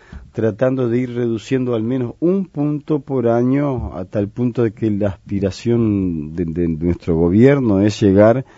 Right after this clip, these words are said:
sobre el final del periodo a una media de entre cinco o seis por ciento de inflación. Nosotros estamos entre un ocho y un nueve actualmente, o sea que ir bajando para llegar a esa situación. O sea,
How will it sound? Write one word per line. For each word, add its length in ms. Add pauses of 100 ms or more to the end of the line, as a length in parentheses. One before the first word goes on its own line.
(220)
sobre 300
el 60
final 280
del 160
periodo 540
a 80
una 280
media 360
de 80
entre 240
cinco 460
o 40
seis 280
por 180
ciento 320
de 60
inflación. 540 (360)
Nosotros 280
estamos 280
entre 160
un 140
ocho 240
y 60
un 140
nueve 280
actualmente, 640
o 40
sea 200
que 120
ir 240
bajando 600
para 240
llegar 260
a 40
esa 140
situación. 480
O 20
sea, 240